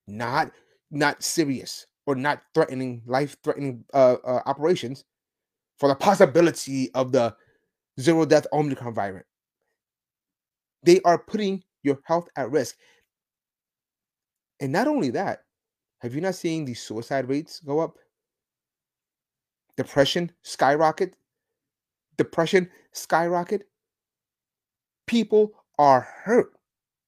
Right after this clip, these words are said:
They don't care. They're doing it for your safety, guys. Are you safe now? That's just my que-, are you safe from these douchebags? Have the douchebags protected you?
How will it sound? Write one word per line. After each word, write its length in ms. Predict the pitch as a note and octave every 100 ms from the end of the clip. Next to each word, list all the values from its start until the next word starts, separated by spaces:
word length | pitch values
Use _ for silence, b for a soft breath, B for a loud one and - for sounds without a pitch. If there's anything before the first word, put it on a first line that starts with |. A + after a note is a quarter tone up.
| _ _
They 120 | C#4 A3+
don't 220 | F#2+ F#2+
care. 380 | - A#2 C3 - B B G3 B -
They're 260 | D3 C3+ A2 -
doing 460 | F3+ D#3+ E3 E3
it 180 | E3+ E3+
for 140 | F#3+
your 400 | C#3+ A#2 G2+ G2
safety, 720 | E2+ - A#2 C3+ - - G#2+ -
guys. 340 | G2+ G2+ G#2 -
Are 60 |
you 560 | G2+ G2+ C3+ D#3 E3+ F3
safe 580 | - - D#3 D#3+ _ -
now? 340 | E2+ - _ _ _ _ _ _
That's 240 | - - -
just 200 | A#2+ -
my 140 | B3+ -
que-, 80 | C4+ B B B -
are 260 | A#3+ A#3 A#3
you 260 | G#3 G#3+
safe 440 | G#3 - G3+ F#3 -
from 180 | D#3 C#3
these 240 | D3+ B2+
douchebags? 800 | - G#2 - - - - - - _ _ _ _ _ _ _ _ _
Have 260 | - G#2+
the 120 | G2 F2+
douchebags 600 | A#2+ B2 - G#2 G#2 -
protected 600 | - A2+ G#2 - - A1
you? 160 | A1